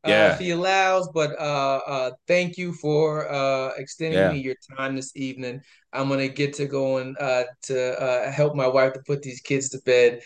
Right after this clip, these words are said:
Speaker 2: Gotta do the
Speaker 1: Um,
Speaker 2: same
Speaker 1: and,
Speaker 2: thing.
Speaker 1: and I just wanna say thank you, uh, for, uh, being usable.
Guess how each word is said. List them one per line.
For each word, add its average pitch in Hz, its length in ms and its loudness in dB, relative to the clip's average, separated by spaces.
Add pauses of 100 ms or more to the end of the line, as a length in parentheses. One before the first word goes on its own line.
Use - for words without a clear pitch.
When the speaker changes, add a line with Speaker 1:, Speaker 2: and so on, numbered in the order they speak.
(300)
Speaker 2:
Gotta 117 300 2
do 117 140 4
the 82 40 2
Speaker 1:
Um, 76 60 4
Speaker 2:
same 92 360 4
Speaker 1:
and, 120 60 6
Speaker 2:
thing. 110 460 4 (180)
Speaker 1:
and 113 400 0
I 123 160 4
just 120 160 -4
wanna 123 140 -2
say 117 320 0
thank 135 340 2
you, 131 540 -4
uh, 113 600 4 (120)
for, 113 640 0 (480)
uh, 107 680 4 (280)
being 143 400 2
usable. 123 680 0